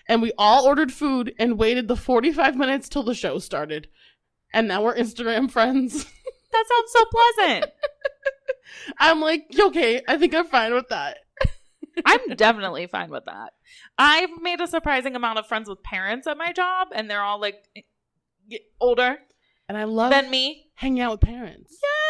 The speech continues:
Speaker 2: Yes, 'cause
Speaker 1: They
Speaker 2: they, they
Speaker 1: have
Speaker 2: too wanna be
Speaker 1: responsibilities.
Speaker 2: in bed by eight thirty, and you also need to book them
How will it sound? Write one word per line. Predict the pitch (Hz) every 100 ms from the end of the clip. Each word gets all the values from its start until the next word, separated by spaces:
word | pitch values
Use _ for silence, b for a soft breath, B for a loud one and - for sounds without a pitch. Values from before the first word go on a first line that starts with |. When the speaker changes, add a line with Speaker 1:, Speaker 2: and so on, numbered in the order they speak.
| 622 605
Speaker 2:
Yes, | 480 240 -
'cause | 359 359
Speaker 1:
They |
Speaker 2:
they, | 311 440 269 262 B _
they | 415
Speaker 1:
have | 466
Speaker 2:
too | 466 523
wanna | 571 554 539 311
be | 339 320
Speaker 1:
responsibilities. | 285 269
Speaker 2:
in | 208
bed | 240 220 170 190 _ _ 202
by | 262 214
eight | 247 233
thirty, | 247 226 208
and | 277
you | 339
also | 349 415 370
need | 403
to | 403
book | 240 330 359 277
them | 392